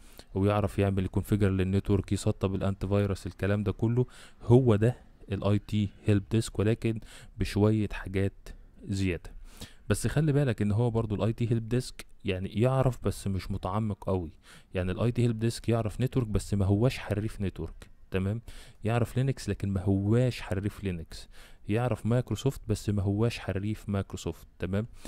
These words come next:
لكنه يعرف، تمام؟ وان كان مايكروسوفت يعني اعتقد لو هو حريف فيها هتريحه كتير. تمام؟ فهي دي القصة بتاعت الاي تي هيلب ديسك، واحد يعرف كذا برودكت بس مش للدرجة اللي تخليه ان هو يبقى نتورك انجينير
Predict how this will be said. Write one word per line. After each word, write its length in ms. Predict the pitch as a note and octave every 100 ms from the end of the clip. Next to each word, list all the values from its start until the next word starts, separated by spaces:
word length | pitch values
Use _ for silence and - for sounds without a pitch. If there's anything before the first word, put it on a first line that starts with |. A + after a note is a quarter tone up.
| - -
لكنه 360 | F#2+ B2+ B2 G#2+
يعرف، 340 | G2+ F2 -
تمام؟ 360 | - F#2 G2+ G#2+
وان 100 | G2
كان 180 | - A#2+
مايكروسوفت 520 | B2 - - B2 -
يعني 160 | G2+
اعتقد 340 | F#2+ - A2+ G2+
لو 80 | F#2+
هو 160 | A2+
حريف 280 | - A2 A2+
فيها 220 | A#2+ A2+
هتريحه 400 | - F#2+ G#2 -
كتير. 480 | - - F2+ D#2+ - - - - - - - - - - - - - - - -
تمام؟ 280 | F#2+ G2+ A#2 - - - -
فهي 240 | G#2 C3+
دي 100 | C#3
القصة 340 | C#3+ D3 -
بتاعت 260 | A#2 B2+ B2
الاي 200 | - A#2
تي 200 | - A2
هيلب 160 | G#2+ G2+
ديسك، 320 | F#2+ - B2
واحد 280 | B2+ C#3 C#3 - - - - - G#2
يعرف 520 | A2+ A2 F#2 - - - - -
كذا 260 | A2 A2 G2+
برودكت 520 | - A2+ G#2 - - - - G#2+
بس 320 | A#2 - C3 C3 - - - -
مش 160 | G2 G2
للدرجة 400 | F#2+ G#2+ A2+ G2+
اللي 120 | F2+
تخليه 360 | - F2+ F#2+
ان 80 | G#2
هو 220 | G2 G#2
يبقى 200 | G2+ -
نتورك 400 | G2+ - G2+ -
انجينير 500 | F#2 F#2 F#2 E2+ E2